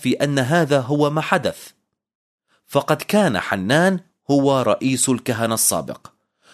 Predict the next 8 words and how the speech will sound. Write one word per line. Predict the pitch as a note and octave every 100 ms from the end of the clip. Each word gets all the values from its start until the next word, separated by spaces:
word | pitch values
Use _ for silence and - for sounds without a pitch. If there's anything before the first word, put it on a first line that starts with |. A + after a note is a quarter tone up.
| -
وكان | C3+ B2+ D#3+ C3+
قد | A2+ A2
عزل | F#2+ B2 B2 G2+
عن | F2 F2+ A2
منصبه | G2+ F#2+ D3+ B2 G#2 G#2+ G#2 - _
من | G#2+ A2+
قبل | A2 C#3+ G#2+ F#2
الرومان | F2 F#2+ G2+ C#3+ D#3